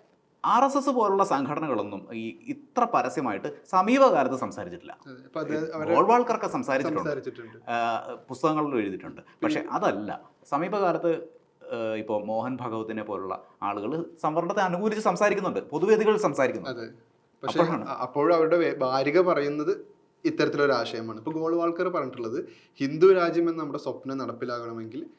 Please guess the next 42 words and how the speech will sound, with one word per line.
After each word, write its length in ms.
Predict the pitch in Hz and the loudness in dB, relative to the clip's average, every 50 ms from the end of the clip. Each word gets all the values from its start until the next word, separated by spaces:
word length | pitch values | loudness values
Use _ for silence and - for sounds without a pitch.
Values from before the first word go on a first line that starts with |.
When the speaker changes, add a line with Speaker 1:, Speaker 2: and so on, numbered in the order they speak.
| _ _ _ - | _ _ _ -10
Speaker 2:
ഈ 80 | 135 | -8
ജാതി 400 | 131 127 120 131 151 160 151 185 | -4 -2 -2 0 0 0 0 0
വ്യവസ്ഥ 320 | 175 135 117 117 120 117 - | -2 -2 -2 -4 -4 -4 -4
ഇവിടെ 140 | 131 120 117 | -4 -6 -6
നിലനിൽക്കണം 420 | 117 117 110 110 110 107 110 107 107 | -6 -6 -6 -8 -8 -10 -10 -12 -14
എന്നുള്ളതാണ്. 320 | 107 104 101 98 - - 120 | -12 -12 -12 -14 -12 -12 -10
അപ്പൊ 140 | 120 - 151 | -8 -8 -6
ആർ 180 | 147 156 160 | -6 -6 -6
എസ് 100 | 156 - | -4 -4
എസിന്റെ 240 | 180 175 185 190 190 | -6 -4 -4 -6 -6
ഒരു 60 | 185 | -6
സ്ഥാപിത 540 | 185 - - 143 135 139 147 151 156 160 175 | -6 -6 -6 -4 -4 -2 -2 -2 0 0 0
ലക്ഷ്യം 400 | 175 165 156 - - 151 139 143 | 0 0 -4 -6 -6 -6 -6 -6
തന്നെയാണ് 360 | 143 143 143 143 135 135 135 | -6 -6 -6 -6 -6 -8 -8
അവരിപ്പോഴും 680 | 127 123 127 127 123 - - - 131 135 143 147 143 | -8 -8 -6 -8 -8 -8 -6 -4 -2 0 -2 -2 -4
ഇത് 120 | 147 127 135 | -6 -6 -6
വായിച്ച് 520 | 131 127 120 117 123 123 - - - 151 160 160 - - _ - | -4 -4 -4 -4 -6 -8 -8 -8 -6 -6 -6 -6 -10 -12 _ -4
പറഞ്ഞുകൊണ്ടിരിക്കുന്നത് 800 | 135 127 123 127 131 135 135 135 135 135 131 131 143 135 131 | -2 -2 -2 -2 -2 -2 0 0 0 -2 -2 -2 -2 -2 -2
നമുക്ക് 180 | 131 127 123 131 | -4 -4 -4 -2
Speaker 1:
തീർച്ചയായും 300 | - 220 214 226 214 175 | -2 0 2 2 2 2
Speaker 2:
മനസ്സിലാക്കാം. 320 | 120 98 92 101 110 117 135 | 2 2 2 4 4 6 6
Speaker 1:
ആർ 80 | 151 | 6
എസ് 120 | 180 175 214 | 4 2 -2
എസിന്റെ 220 | - - 240 254 | -4 -4 -2 -2
കോറിലുള്ളതാണ് 960 | 254 - - 214 196 208 220 254 269 262 247 226 196 190 185 170 156 151 147 135 | -4 -4 -4 -4 -2 2 4 4 4 6 4 2 2 2 2 2 0 0 -2 -2
ജാതി 240 | 123 113 107 110 113 | -4 -4 -4 -4 -4
വ്യവസ്ഥ, 360 | 107 104 98 - - - 110 | -4 -4 -4 -6 -6 -6 -8
ഏഹ്, 460 | 107 - - - 120 113 110 107 110 110 - | -8 -8 -8 -8 -6 -4 -4 -6 -6 -10 -12
അംഗീകരിക്കുക, 460 | 113 104 104 104 104 104 101 104 98 | -14 -14 -12 -12 -12 -10 -10 -8 -8
അല്ലെങ്കിൽ 320 | - - 95 101 110 110 - | -8 -8 -8 -8 -10 -10 -8
ഈ 240 | - 110 107 - 87 | -8 -8 -8 -8 -10
ഹിന്ദു 200 | 110 110 110 113 | -14 -12 -8 -4
രാഷ്ട്രം 340 | 107 107 107 - - - - - 117 | -4 -4 -4 -4 -8 -18 -18 -16 -16
എന്നുള്ള 260 | 104 101 104 101 101 | -14 -12 -10 -10 -8
ഒരു 120 | 104 107 107 | -8 -8 -6
സങ്കല്പമൊക്കെ 600 | - 101 107 113 117 - 135 123 107 120 110 - - - - - - | -6 -4 -4 -4 -4 -2 -2 -2 -2 -4 -6 -8 -10 -18 -16 -6 0
ആർ 140 | 117 117 123 | 0 2 2
എസ് 100 | 127 - | 0 -4
എസിന്റെ 220 | 147 - 160 160 | -10 -10 -8 -8
കോർ 400 | 160 - - 139 139 156 165 165 | -8 -6 -6 -4 -2 0 0 2
ഐഡിയ 320 | 147 131 117 110 107 104 71 | 0 0 0 -2 -2 -4 -4
ആണ്. 140 | 64 64 | -6 -10